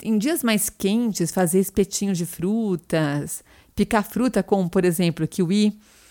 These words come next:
o melão, morango, abacaxi, até aquela uva sem caroço que criança gosta,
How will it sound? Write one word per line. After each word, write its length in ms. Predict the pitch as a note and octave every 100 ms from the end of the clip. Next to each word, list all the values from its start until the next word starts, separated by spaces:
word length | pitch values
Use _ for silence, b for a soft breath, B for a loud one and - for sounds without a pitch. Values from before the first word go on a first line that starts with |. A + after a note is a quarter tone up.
| B B B B
o 160 | F3 E3+
melão, 400 | G3 F#3 G3 F3+
morango, 640 | E3+ D#3 E3+ F#3+ F3 D#3+
abacaxi, 640 | D3+ D#3+ E3 - - F#3 F#3+
até 200 | E3+ A3
aquela 260 | A#3+ G#3+
uva 260 | F3+ F3 E3+
sem 160 | -
caroço 500 | E3+ F3 D3 F3+ G#3
que 80 | -
criança 360 | E3 E3 D#3 D3+
gosta, 480 | D3+ G3 G3 D3+